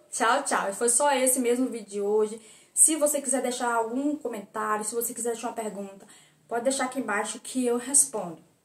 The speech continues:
Não se esqueça de avaliar o vídeo e dizer o que você achou.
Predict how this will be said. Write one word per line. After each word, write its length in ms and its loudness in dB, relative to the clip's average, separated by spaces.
Não 160 -10
se 120 -2
esqueça 360 6
de 200 -2
avaliar 580 2
o 60 -2
vídeo 320 -4
e 40 -8
dizer 760 0
o 80 -12
que 120 -2
você 280 6
achou. 440 2